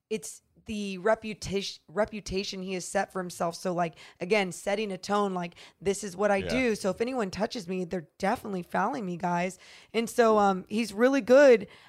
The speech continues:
Speaker 1: at getting those calls as well. And, you know, whether some of them are fouls or not,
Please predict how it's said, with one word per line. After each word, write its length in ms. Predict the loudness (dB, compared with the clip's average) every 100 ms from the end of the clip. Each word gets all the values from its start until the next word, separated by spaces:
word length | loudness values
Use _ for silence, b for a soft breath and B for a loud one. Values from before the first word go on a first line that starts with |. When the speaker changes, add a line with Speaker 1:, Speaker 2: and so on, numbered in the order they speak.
| B
Speaker 1:
at 180 | 2 4
getting 260 | 2 0 -2
those 200 | -4 -2
calls 340 | -2 -2 -2
as 160 | -6 0
well. 380 | 2 2 -6 -4
And, 500 | -2 0 -2 -4 -12 b b b
you 80 | -2
know, 140 | 0 4
whether 280 | 6 4
some 220 | 2 2 2
of 60 |
them 160 | 2 2
are 80 | 0
fouls 360 | 2 2 2
or 60 | -2
not, 340 | 0 0 -2